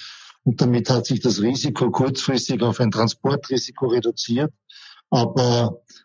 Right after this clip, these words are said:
was wir nicht sehen, wo wir keine Transparenz haben, wie schaut einfach die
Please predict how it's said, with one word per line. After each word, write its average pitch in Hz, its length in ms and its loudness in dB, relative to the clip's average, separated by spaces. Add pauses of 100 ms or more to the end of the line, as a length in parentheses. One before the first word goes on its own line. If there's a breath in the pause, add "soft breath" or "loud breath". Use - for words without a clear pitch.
(160)
was 120 220 2
wir 120 100 2
nicht 123 280 0
sehen, 131 320 0
wo 117 120 4
wir 117 120 2
keine 120 240 2
Transparenz 120 800 0
haben, 120 240 0
wie 120 100 2
schaut 110 280 0
einfach 113 400 0
die 110 320 0